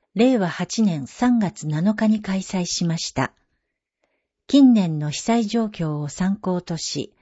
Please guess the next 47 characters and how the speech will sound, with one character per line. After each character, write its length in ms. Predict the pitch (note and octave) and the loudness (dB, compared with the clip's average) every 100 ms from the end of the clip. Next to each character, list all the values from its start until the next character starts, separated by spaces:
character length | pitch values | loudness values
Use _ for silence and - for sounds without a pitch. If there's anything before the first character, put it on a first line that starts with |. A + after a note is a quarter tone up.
| _ _ _ _ _ _ | _ _ _ _ _ _
局 220 | F#3+ - | -4 -2
所 160 | - B3 | 0 2
的 260 | B3+ A#3+ | 2 4
な 140 | A#3 A#3 | 4 4
災 240 | A3+ A3+ | 2 2
害 260 | A3 A3 G#3+ | 2 2 2
を 60 | |
想 260 | G#3 G#3+ G#3+ | 2 0 0
定 220 | G#3+ G#3 | 0 -2
と 160 | G3+ F#3+ | 0 -4
し 180 | - - | -6 -4
た 220 | E3+ E3+ _ _ _ | -4 -4 _ _ _
サ 180 | - G3 | -6 0
テ 160 | B3+ | 2
ラ 140 | C4 C4 | 4 2
イ 60 | |
ト 120 | B3+ A#3+ | 0 0
型 300 | A#3 A#3 A3 | 0 2 4
の 260 | G#3 - - | 4 2 -6
設 240 | - - - | -6 -6 -4
置 40 | B3 | -6
訓 260 | - A#3 | 2 2
練 320 | F#3 D#3 C#3 C3 | 4 0 -2 -2
を 200 | D3 - _ _ _ _ - | -6 -8 _ _ _ _ -6
逗 120 | F#3 | -2
子 180 | - B3 | 0 -2
市 180 | - E3+ | 0 0
文 220 | F#3+ A3 | 2 2
化 160 | A3+ | 0
プ 100 | G#3+ | 0
ラ 140 | G#3 F3+ | 0 0
ザ 240 | D#3 C#3+ - _ _ _ | -2 -4 -8 _ _ _
市 200 | - G#3+ | 2 8
民 240 | C4 C4+ - | 8 8 4
交 220 | B3 B3+ | 0 2
流 180 | B3 A#3+ | 0 0
セ 200 | B3+ A#3+ | 2 2
ン 60 | |
タ 240 | A3+ E3+ C#3 | 2 -2 -2
ー 40 | |
で 260 | D3+ D3+ - _ | -2 -4 -8 _
実 100 | D#3 | -8
施 200 | D#3 E3+ | -6 -4
し 180 | E3+ E3 | -4 -4
ま 120 | D#3+ | -4
し 160 | - - | -6 -6
た。 180 | C#3+ | -6